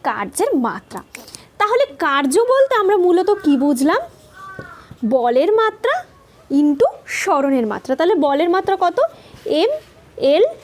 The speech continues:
টি মাইনাস টু। বেশ, আর এর সাথে সরণ অর্থাৎ এল গুণ হচ্ছে। তাহলে আমরা কি পাচ্ছি? কার্যের মাত্রা এ এম এল স্কয়ার টি মাইনাস টু।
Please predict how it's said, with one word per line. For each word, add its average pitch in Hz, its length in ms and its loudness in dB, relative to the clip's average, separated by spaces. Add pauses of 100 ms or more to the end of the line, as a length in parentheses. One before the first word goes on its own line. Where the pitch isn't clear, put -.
(160)
টি 277 180 2
মাইনাস 262 580 -2
টু। - 80 -14 (520)
বেশ, - 440 -6 (400)
আর 262 140 -2
এর 277 80 2
সাথে 349 360 -2
সরণ 285 520 -2
অর্থাৎ 330 460 -4 (380)
এল 302 300 2
গুণ 262 240 0
হচ্ছে। 285 420 -8 (360)
তাহলে 320 260 0
আমরা 359 180 -2
কি 330 220 0
পাচ্ছি? 339 540 0 (520)
কার্যের 294 420 0
মাত্রা 359 320 0
এ 294 460 0
এম 415 80 0 (680)
এল 285 260 2
স্কয়ার 359 500 0 (400)
টি 269 200 2
মাইনাস 262 680 -2
টু। - 80 -8